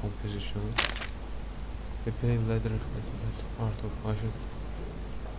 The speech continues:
Arthur'un mektubu, onu okumalı mıyım?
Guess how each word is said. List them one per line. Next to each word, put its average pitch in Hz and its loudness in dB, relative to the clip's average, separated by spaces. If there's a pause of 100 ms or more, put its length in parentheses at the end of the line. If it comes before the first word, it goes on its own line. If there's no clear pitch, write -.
(1200)
Arthur'un 131 10
mektubu, 117 6
onu 117 8
okumalı 117 6
mıyım? 131 2